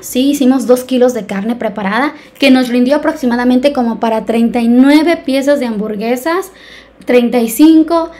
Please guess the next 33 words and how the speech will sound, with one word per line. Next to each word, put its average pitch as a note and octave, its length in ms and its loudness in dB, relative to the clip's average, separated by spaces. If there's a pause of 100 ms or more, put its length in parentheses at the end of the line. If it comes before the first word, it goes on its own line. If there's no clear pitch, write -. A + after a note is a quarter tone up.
dependiendo E4 680 4
del C#4+ 200 2
grosor B3+ 600 0
que B3 120 -4
ustedes A3+ 480 -4
ocupen B3 520 -6 (300)
de F#3+ 160 -6
carne. A#3 580 -2
Así A3+ 260 -14
que G#3 160 -12
bueno, G3 300 -10 (500)
espero A3+ 320 -4
que B3 100 -8
se A#3+ 100 -8
animen A3 280 -6
a A#3 80 -6
prepararlo. A3 600 -6 (420)
Otra D4 280 0
manera C4+ 360 0
también A#3+ 400 -2
de B3 140 -2
preservar A3+ 760 -4
un B3 80 0
poquito A#3 320 -10
más A3 340 -8
la G#3 160 -8
carne A3+ 340 -6
que G#3 120 -10
a G3 40 -6
lo G3 80 -2
mejor G3 220 -4
ya A3+ 220 -4
no A#3+ 340 -4